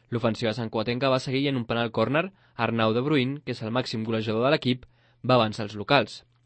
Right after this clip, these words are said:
A la represa, els santcuatencs van continuar amb el domini de l'enfrontament,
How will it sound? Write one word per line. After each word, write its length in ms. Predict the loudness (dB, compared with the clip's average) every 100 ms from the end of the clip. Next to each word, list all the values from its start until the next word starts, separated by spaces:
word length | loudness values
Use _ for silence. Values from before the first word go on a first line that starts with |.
| _ _ _ _
A 100 | -2
la 80 | 2
represa, 420 | 2 2 0 -2
els 100 | -4
santcuatencs 440 | -2 -2 -2 -2 -2
van 140 | 0
continuar 380 | 0 0 2 2
amb 80 | 2
el 80 |
domini 240 | 0 0 0
de 80 | 0
l'enfrontament, 680 | 0 -2 -4 -2 0 -2